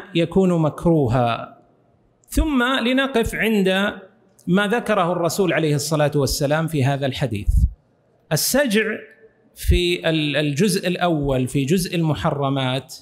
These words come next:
قال: "إن الله حرم عليكم عقوق الأمهات ووأد البنات ومنع وهات". فلاحظوا أولًا الترتيب،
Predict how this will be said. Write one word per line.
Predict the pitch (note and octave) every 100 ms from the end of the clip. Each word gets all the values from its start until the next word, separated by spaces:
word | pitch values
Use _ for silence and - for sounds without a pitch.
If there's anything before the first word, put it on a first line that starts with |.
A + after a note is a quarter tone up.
| _ _ _ _ _ _ F3+
قال: | G3+ G#3 F#3+
"إن | F#3 F3
الله | D#3+ E3 F3+
حرم | E3 E3 F3+ D#3+ D#3 D3+
عليكم | C#3+ C#3+ D3 E3 D#3+ E3 D#3+
عقوق | C3+ C#3 D#3+ D3+ C#3+
الأمهات | C#3+ D3+ C3+ C3 B2+ D3+ D#3 D3+ - - - _ _ _ _ _ -
ووأد | C3 D#3 - C3
البنات | C#3+ C3 C3+ C3+ D3+ D#3 D3+ - - _ _ _ _
ومنع | C#3 C#3 E3 D#3 C3+ D3+
وهات". | E3 C3 G#2 A2+ G2+ - - - _ _ _ _ _ _ _ _ _ _ _ _ _ _ _ _ _ _ _ _ -
فلاحظوا | G#3 C#4 C#4+ A#3+ G#3+ G#3+
أولًا | A#3+ A#3 A3+ A3+
الترتيب، | G3+ - F3+ - G3 E3 G2+ -